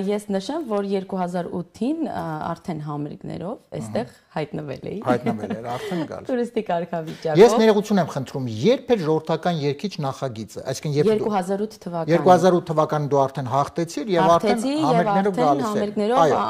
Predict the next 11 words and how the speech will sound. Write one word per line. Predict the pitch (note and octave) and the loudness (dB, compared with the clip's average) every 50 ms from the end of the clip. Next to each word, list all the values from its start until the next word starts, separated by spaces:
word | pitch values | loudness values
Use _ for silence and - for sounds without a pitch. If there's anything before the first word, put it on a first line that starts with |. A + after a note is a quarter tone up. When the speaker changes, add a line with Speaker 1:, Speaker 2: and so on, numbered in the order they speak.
| G#3+ G3 | 0 0
Speaker 1:
ամեն | G3+ G#3 A3+ A#3+ | 0 -2 -2 -2
տարի | G#3+ G3 F#3 F#3+ A#3 A#3 | 0 0 0 0 0 0
Speaker 2:
ամեն | - F#3+ | 0 0
Speaker 1:
գալիս | F#3 F#3 G3 G3 | 0 0 -2 -4
Speaker 2:
տարի, | F#3 - G#3+ | -4 -4 -4
Speaker 1:
էինք | A3 A3+ | 0 0
Speaker 2:
շատ | D#3+ C#3+ C3+ | 2 2 2
լավ, | F3+ F3 - | 0 -2 -4
Speaker 1:
էստեղ։ | - - A3 B3+ D4 | -2 0 0 0 0
Speaker 2:
մհմ։ | C#3+ C#3 E3 G3+ C4 - - - - - - - - - - - - - - _ _ _ | -2 -2 -2 -2 -4 -6 -10 -20 -20 -20 -20 -20 -20 -20 -20 -20 -20 -20 -20 _ _ _
Speaker 1:
Ամ, | - - C#4+ D4 D#4 D#4+ D#4+ D#4 D#4 | -2 2 2 4 4 4 4 4 2